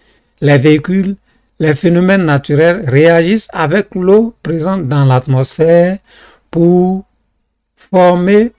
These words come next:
de l'acide sulfurique et de l'acide nitrique qui est la cause des pluies acides. Donc, vous voyez,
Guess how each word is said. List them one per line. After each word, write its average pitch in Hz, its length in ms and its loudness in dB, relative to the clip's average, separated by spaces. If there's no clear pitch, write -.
de 175 400 0
l'acide 156 480 -2
sulfurique 160 800 -4
et 208 160 2
de 170 100 0
l'acide 151 420 -2
nitrique - 800 -4
qui 180 420 -4
est 196 360 0
la 139 220 -2
cause 165 420 -2
des 131 280 -2
pluies 143 540 -4
acides. 110 420 -8
Donc, 156 260 -6
vous 165 160 -8
voyez, 156 400 0